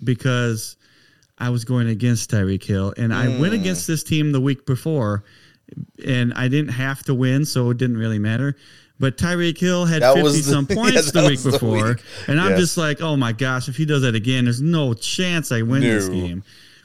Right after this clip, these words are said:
Speaker 1: And he just got a very normal fifteen-something around there points, and boy, did that help.
Speaker 2: Yes. Uh, of course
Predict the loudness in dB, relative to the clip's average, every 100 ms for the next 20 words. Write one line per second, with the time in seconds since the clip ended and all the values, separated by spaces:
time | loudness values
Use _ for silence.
0 | _ _ -4 -2 0 -2 -2 -2 -4 -6
1 | -2 -2 -2 -2 -2 0 0 2 2 0
2 | 0 0 0 0 0 -2 -4 -8 _ _
3 | -20 -6 -4 -4 -2 0 2 2 -2 -4
4 | -6 -4 -2 0 0 2 0 0 -2 -2
5 | -4 -6 -6 -8 _ -6 -4 -2 -2 -4
6 | -2 -2 -4 -6 -10 -14 -20 -14 -8 -8
7 | -8 -16 -16 _ _ _ -12 -10 -6 -6
8 | -6 -8 -10 -12 -14 -4 -2 -2 -8